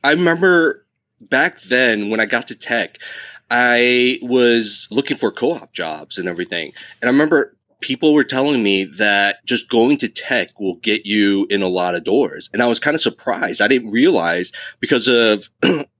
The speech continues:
rankings also, I wasn't aware of how big a name Tech was in the South. So it, it, it was, it was really cool to see that.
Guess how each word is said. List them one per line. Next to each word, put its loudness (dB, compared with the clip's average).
rankings -2
also, -2
I 0
wasn't 0
aware 2
of -2
how -2
big -4
a 0
name -2
Tech -6
was -4
in -10
the -10
South. -6
So 2
it, 0
it, -
it 2
was, 0
it 2
was 2
really 4
cool 0
to 2
see 0
that. 2